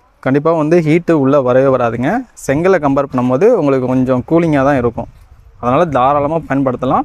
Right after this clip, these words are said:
So இது புரிதல் உள்ளவங்க நல்லா தாராளமா யூஸ் பண்ணலாம். So இது வந்து எனக்கு ஹீட்டு அதிகமா வரும் அப்படிங்கிறவங்க நார்மல் பிரிக்கே போய்க்கலாம், இல்ல ஒயர் கட்டே நீங்க போய்க்கலாங்க. அப்புறம் அந்த சைட்ல வந்து வாட்டர் டேங்க் இருக்குங்க இல்லையா, அதாவது சம்பு. So அதோட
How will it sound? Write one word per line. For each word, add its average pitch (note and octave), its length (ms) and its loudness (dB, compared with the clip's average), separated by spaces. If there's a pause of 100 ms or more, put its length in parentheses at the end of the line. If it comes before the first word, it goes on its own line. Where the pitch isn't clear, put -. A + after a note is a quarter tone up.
So - 160 -6
இது C3 260 -2
புரிதல் G#3+ 400 2
உள்ளவங்க D#3 300 0
நல்லா C3+ 200 2
தாராளமா B2+ 380 0
யூஸ் B2+ 200 -4
பண்ணலாம். B2+ 300 -4 (320)
So C3+ 240 0
இது C3+ 100 -2
வந்து D3+ 220 0 (520)
எனக்கு B2 220 -4
ஹீட்டு D#3 180 -2
அதிகமா C3 340 -2
வரும் B2 280 -4
அப்படிங்கிறவங்க B2 420 -6
நார்மல் C3+ 340 -2
பிரிக்கே C3+ 340 -4
போய்க்கலாம், C3+ 300 -2
இல்ல E3 260 -2
ஒயர் C#3 60 -6
கட்டே - 200 -4
நீங்க C3+ 160 -4 (100)
போய்க்கலாங்க. A#2 400 -6 (1400)
அப்புறம் E3 240 -2
அந்த D#3+ 160 -2
சைட்ல F#3+ 280 0
வந்து D3 640 2
வாட்டர் E3+ 240 -2
டேங்க் D#3+ 180 0
இருக்குங்க C3 180 -4
இல்லையா, B2+ 360 0
அதாவது C3+ 300 0
சம்பு. C3 420 -2 (200)
So C#3+ 220 -2
அதோட D#3 320 0